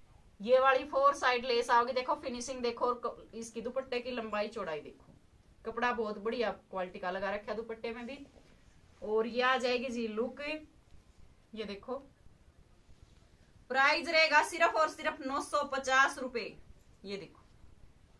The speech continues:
नौ सौ पचास रुपया में ये सूट आपके घर पहुंच जाएगा। तो जी आज की collection इतनी थी। जो भी suit आपने पसंद हो, screenshot लेके मेरे WhatsApp number पर डाल दियो भाई। All India home delivery है अपनी,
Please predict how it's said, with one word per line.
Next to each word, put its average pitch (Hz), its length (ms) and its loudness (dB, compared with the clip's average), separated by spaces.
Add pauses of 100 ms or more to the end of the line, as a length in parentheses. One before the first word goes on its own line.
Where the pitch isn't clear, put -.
नौ 233 140 -6
सौ 277 180 -2
पचास 262 440 0
रुपया 269 260 -2
में 226 120 -4
ये 214 160 -4
सूट 202 240 -8
आपके 202 340 -2
घर 208 180 -6
पहुंच 160 300 -14
जाएगा। - 300 -18 (1000)
तो 233 120 2
जी 247 200 -4
आज 262 260 8
की 285 100 -8
collection 269 540 -2
इतनी 233 320 -6
थी। 294 280 -8 (440)
जो 262 240 8
भी 359 120 -2
suit 359 220 -6 (140)
आपने 277 300 4
पसंद 262 360 -4
हो, 254 180 4
screenshot 240 500 -8
लेके 233 220 -6
मेरे 247 160 -6
WhatsApp 226 300 -6
number 226 240 -10
पर 208 100 -14
डाल 190 180 -2
दियो 190 180 -10
भाई। 233 220 -8 (560)
All 254 280 4
India 277 280 2
home 233 140 2
delivery 220 340 -2
है 240 100 0
अपनी, 269 300 0